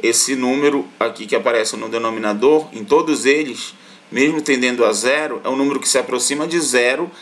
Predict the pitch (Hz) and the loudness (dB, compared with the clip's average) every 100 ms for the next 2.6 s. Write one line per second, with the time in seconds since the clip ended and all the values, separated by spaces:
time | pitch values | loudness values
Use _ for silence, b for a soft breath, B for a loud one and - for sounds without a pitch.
0 | B 123 143 - 139 143 151 185 180 127 | B -4 -4 0 2 2 2 2 2 0
1 | - - B B 101 120 123 139 127 127 | -6 -18 B B -6 -2 2 2 2 4
2 | 143 160 - 117 104 | 4 2 -6 -6 -6